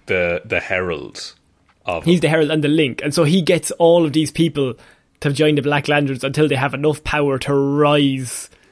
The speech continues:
Speaker 2: the fucking, the real leader.
Speaker 1: That's ridiculous.
Speaker 2: Um, this, now this prompts Hal Jordan to bond with the white entity of life. This is a whole storyline.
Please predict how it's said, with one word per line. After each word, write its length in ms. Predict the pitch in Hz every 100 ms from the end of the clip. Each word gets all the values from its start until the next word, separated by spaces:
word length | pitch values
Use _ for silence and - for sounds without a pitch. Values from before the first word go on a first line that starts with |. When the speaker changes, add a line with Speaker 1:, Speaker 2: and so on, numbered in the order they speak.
| _ _ -
Speaker 2:
the 80 | 143
fucking, 580 | - 160 - 147 127 - -
the 120 | 160
real 300 | 160 170 175
leader. 520 | 156 151 151 127 113 _ - _ _ _ _ _ _ _ _ -
Speaker 1:
That's 240 | - -
ridiculous. 840 | 87 87 85 - 82 80 - - _ - - _ - - _ - - _ _ -
Speaker 2:
Um, 360 | 139 135 147 -
this, 280 | 240 - - 196
now 120 | 170
this 140 | 220
prompts 320 | - 202 180 -
Hal 240 | 180 175
Jordan 380 | 160 165 160 147
to 100 | 151
bond 500 | 127 156 180 196 175
with 100 | 147
the 80 | 147
white 360 | 139 233 294
entity 420 | 185 165 147 147 139
of 120 | 127
life. 480 | 170 208 220 - - - -
This 140 | 143
is 80 | 123
a 100 | 127
whole 240 | 135 170
storyline. 580 | 151 170 160 160 160 156